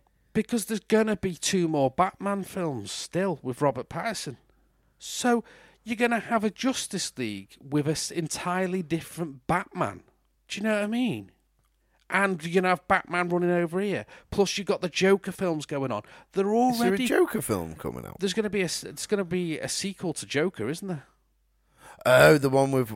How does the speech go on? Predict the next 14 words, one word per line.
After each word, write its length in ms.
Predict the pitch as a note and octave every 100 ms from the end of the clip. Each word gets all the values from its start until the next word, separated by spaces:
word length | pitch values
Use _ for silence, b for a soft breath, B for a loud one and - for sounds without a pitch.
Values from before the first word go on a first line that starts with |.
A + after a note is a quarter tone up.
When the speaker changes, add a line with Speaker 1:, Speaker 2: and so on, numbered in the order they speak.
| -
Speaker 2:
Joaquin 480 | A2+ A2+ - A#2 A2
Speaker 1:
Yeah. 240 | C3 F3 -
Speaker 2:
Phoenix 460 | D#3 - - -
in 60 | -
it. 40 |
Speaker 1:
So 240 | - A#3 A3+
it's 300 | G#3 - -
just, 360 | B3 B3 - _ b b b b _ -
they 120 | A3
can 240 | A3+ A3+ G3+
talk 720 | - - G#3+ B3 A#3+ - -
all 260 | F3 F3 C#3+
day 300 | - E3 F#3
about 320 | F3 B2 G2+